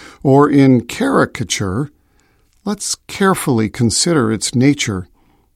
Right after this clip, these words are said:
and key provisions. Rabbi Ronald Isaacs says this about it. "Judaism has always been more a religion of action and deed than belief and creed.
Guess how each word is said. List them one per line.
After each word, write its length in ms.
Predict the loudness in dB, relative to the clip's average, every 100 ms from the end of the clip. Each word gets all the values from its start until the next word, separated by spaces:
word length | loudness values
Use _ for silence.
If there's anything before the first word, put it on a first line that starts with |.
| _
and 300 | -2 0 -2
key 340 | -4 -4 -2 -2
provisions. 920 | -2 -2 0 0 0 -4 -6 -12 -16 _ _ _ _ _ _ _ _ _ _
Rabbi 300 | 0 2 2
Ronald 480 | 4 4 4 2 0
Isaacs 600 | -2 0 0 -4 -8 -8 _ _ _
says 340 | -2 2 2 2
this 240 | 2 2
about 300 | -2 -4 -6
it. 100 | -10 _ _ _ _ _ _ _ _ _ 2
"Judaism 760 | 4 6 6 6 6 4 2
has 180 | 2 0
always 540 | 2 4 4 4 4 2
been 260 | 4 6
more 400 | 6 6 6 4
a 120 | 2
religion 580 | 2 4 4 2 2 2
of 160 | 2 -2 -8
action 640 | -6 -6 -4 2 2 2 -2 _
and 260 | 2 2 4
deed 540 | 2 2 2 -2 -6 -16 _ _ _ _ -2
than 240 | 2 2
belief 720 | 2 2 2 2 -2 -6 -18 -20 _ -4
and 340 | 0 0 -2
creed. 680 | -6 -2 0 2 0 -4